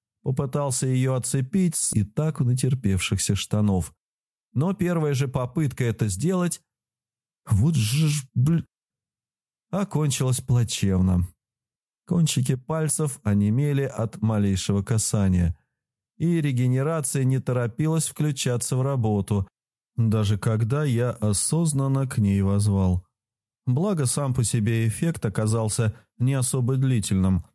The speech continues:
но если представить, что эта прелесть накрыла бы меня с головой,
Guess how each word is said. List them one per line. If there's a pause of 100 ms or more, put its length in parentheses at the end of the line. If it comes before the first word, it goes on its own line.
(140)
но
если
представить,
что
эта
прелесть
накрыла
бы
меня
с
головой,